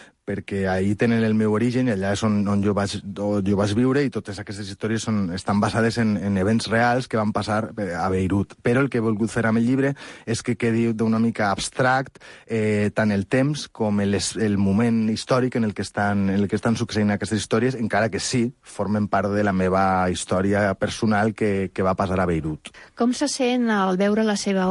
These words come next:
Speaker 2: obra Chistes para milicianos traduïda a deu llengües i una projecció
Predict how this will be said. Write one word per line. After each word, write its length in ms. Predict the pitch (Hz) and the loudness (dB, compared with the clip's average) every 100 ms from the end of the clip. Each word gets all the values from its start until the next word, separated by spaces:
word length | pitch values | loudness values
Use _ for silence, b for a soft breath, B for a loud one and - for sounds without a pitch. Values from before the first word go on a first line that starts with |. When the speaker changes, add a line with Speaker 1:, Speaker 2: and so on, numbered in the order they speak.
| 202 | 2
Speaker 2:
obra 300 | 202 208 202 | 2 0 0
Chistes 480 | - 220 202 196 - | 0 -2 0 -4 -2
para 220 | 202 190 | 0 2
milicianos 680 | 196 175 - 202 208 233 - | 2 0 0 2 2 0 0
traduïda 760 | 226 202 196 208 208 233 226 | 0 2 2 2 2 2 2
a 60 | 180 | 0
deu 240 | 185 196 185 | 2 2 2
llengües 560 | 208 220 220 262 262 | 2 2 2 2 0
i 80 | 202 | 0
una 240 | 196 208 | 2 0
projecció 840 | 202 214 190 190 190 - 214 208 | 0 0 0 -2 -2 -2 0 0